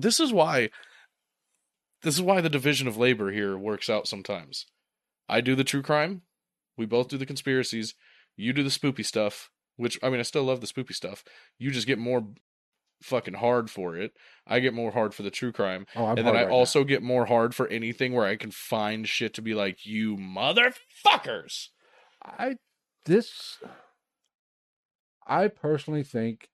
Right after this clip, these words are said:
Speaker 2: alien abductions are fascinating. They're fun.
Speaker 1: But I think
Speaker 2: <sighs>
Speaker 1: all of them are bullshit.
Speaker 2: I'm not saying these people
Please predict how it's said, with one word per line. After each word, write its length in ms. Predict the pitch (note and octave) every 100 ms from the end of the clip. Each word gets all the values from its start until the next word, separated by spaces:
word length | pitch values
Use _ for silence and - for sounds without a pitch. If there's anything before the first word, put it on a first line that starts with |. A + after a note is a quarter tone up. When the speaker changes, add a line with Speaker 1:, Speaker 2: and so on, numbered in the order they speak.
| _ _ _ _ -
Speaker 2:
alien 280 | B2+ E3+ E3+
abductions 680 | G2 G#2 A2 - A2+ G2 - _ _ -
are 120 | F#2+ -
fascinating. 560 | - G2+ F#2 A2+ A2 A2+
They're 120 | E2+ -
fun. 460 | - G#2+ A2 C#3+ - _ _ _ -
Speaker 1:
But 120 | B2
I 60 | A#2+
think 280 | - B2 F#2+ _ -
Speaker 2:
<sighs> 340 | - - - -
Speaker 1:
all 260 | A2+ A#2
of 120 | A2+
them 160 | G#2 G#2
are 80 | G2
bullshit. 520 | F#2+ F#2+ - E2+ E2 - _ _ _ _ _ _ _ _ _ -
Speaker 2:
I'm 100 | A2+
not 140 | D3
saying 200 | D3+ D3+
these 240 | B2+ A2+ G2
people 400 | - C3 A2+